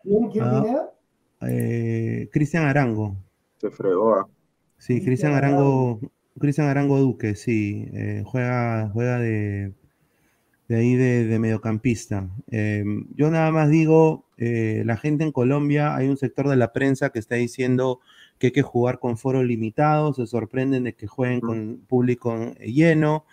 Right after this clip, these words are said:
Speaker 2: En el Perú se dice hay que imitar a Colombia. Yo digo, gente, honestamente, Perú no puede jugar sin público, pues, o sea, Perú, o sea, Colombia creo que se puede dar el lujo,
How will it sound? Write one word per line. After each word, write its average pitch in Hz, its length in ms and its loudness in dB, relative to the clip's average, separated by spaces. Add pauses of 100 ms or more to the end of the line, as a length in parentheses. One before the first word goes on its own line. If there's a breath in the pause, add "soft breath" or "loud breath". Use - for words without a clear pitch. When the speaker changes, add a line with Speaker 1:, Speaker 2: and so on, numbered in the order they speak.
(320 soft breath)
Speaker 2:
En 120 140 -2
el 117 140 2
Perú 131 280 2
se 127 160 0
dice 135 300 4
hay 127 60 0
que 139 120 -4
imitar 123 300 0
a 127 80 -2
Colombia. 151 760 2 (600)
Yo 151 180 6
digo, 160 260 6
gente, 113 1800 0 (640)
honestamente, 143 1040 -2 (580)
Perú 135 340 4
no 156 200 0
puede 151 180 2
jugar 131 200 -2
sin 110 220 -6
público, 104 540 -2
pues, 92 200 -18
o - 40 -20
sea, 95 140 -12
Perú, 127 760 2
o 110 60 -8
sea, 113 160 -4
Colombia 165 560 4
creo 165 180 2
que 165 100 0
se 131 140 -2
puede 160 300 0
dar 156 180 0
el 147 100 4
lujo, 165 600 2